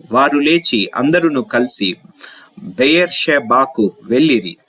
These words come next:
అబ్రహాము బెయేర్షెబాలో నివసించెను. ఆ సంగతులు జరిగిన తర్వాత అబ్రహామునకు తెలుపబడినదేమనగా,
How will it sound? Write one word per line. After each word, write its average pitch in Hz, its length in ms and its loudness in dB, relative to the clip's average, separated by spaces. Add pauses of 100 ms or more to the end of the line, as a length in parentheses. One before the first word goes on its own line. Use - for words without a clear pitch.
(120)
అబ్రహాము 131 720 0
బెయేర్షెబాలో 123 800 0
నివసించెను. 110 880 -4 (580)
ఆ 127 100 2
సంగతులు 160 580 0
జరిగిన 165 500 0
తర్వాత 113 500 0
అబ్రహామునకు 139 1080 0
తెలుపబడినదేమనగా, 127 1300 0